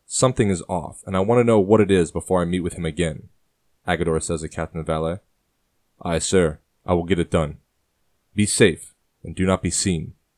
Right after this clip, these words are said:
Agador insists to Captain firmly. "Yes, sir," he replies. The older Englishman places a hood of his cassock over his head before heading out of the rear barracks door, disappearing into the crowds.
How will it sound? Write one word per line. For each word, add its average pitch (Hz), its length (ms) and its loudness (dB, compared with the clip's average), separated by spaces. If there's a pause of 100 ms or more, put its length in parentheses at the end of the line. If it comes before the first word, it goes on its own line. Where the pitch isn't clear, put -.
(320)
Agador 80 320 -2
insists 78 360 -10
to 80 100 -12
Captain 80 340 -10
firmly. 80 380 -6 (1040)
"Yes, 82 240 -2
sir," 85 320 2 (480)
he 85 60 -6
replies. 85 520 -6 (520)
The 90 120 -6
older 113 220 10
Englishman 98 480 4
places 92 320 0
a 90 80 4
hood 98 160 4
of 92 60 0
his 90 120 0
cassock 87 480 -2
over 92 260 0
his 92 140 0
head 90 220 0
before 85 240 -2
heading 90 260 2
out 87 140 0
of 82 60 -2
the 82 100 0
rear 87 240 0
barracks 87 400 -2
door, 82 200 0
disappearing 87 680 -4
into 82 180 -6
the 85 100 -4
crowds. - 600 -4